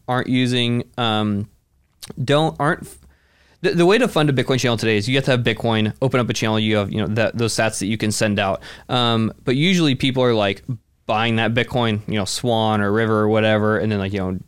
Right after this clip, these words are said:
transferring that to their L N D node or their node in general, and then opening up channels with it. Like, that's, like, you know, a four-step process to get there. No one's really, you know, no one is usually opening up from, like, cold storage or something where you already have Bitcoin. So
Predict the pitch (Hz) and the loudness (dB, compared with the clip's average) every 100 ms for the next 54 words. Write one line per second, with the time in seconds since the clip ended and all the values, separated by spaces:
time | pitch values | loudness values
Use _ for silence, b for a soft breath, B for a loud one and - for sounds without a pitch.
0 | _ _ - 117 110 123 110 104 110 104 | _ _ -4 -4 -2 0 0 -2 -2 -2
1 | 90 107 104 131 175 165 165 151 107 - | 0 0 0 0 2 2 2 2 0 -2
2 | 101 117 113 110 107 117 135 139 B B | 0 0 2 2 0 0 0 -2 B B
3 | - 120 113 110 107 - 123 117 120 110 | -2 0 0 0 -2 -2 -2 0 0 0
4 | 117 B B - 127 175 214 113 107 78 | -2 B B -6 0 0 0 -2 -2 -4
5 | 101 98 - 139 120 - 110 - 110 113 | -4 -4 0 2 2 0 -4 -2 -2 -2
6 | - 98 - 95 139 160 107 98 98 B | -2 -4 -4 -2 -2 -2 -2 -2 -4 B
7 | B - 160 160 123 131 117 101 - - | B 0 2 2 2 2 2 0 -4 -12
8 | 117 92 80 120 - _ _ - 147 180 | -6 -4 -6 -8 -14 _ _ -14 -4 0
9 | 202 160 117 135 135 131 113 110 120 104 | 2 2 2 2 2 2 0 0 -2 -2
10 | 113 95 - 101 92 123 113 107 107 104 | -4 -4 -4 -6 -4 -2 -2 -2 -4 -4
11 | 104 98 87 104 107 101 107 101 104 110 | -2 -2 -2 0 0 -2 -2 -4 -2 -2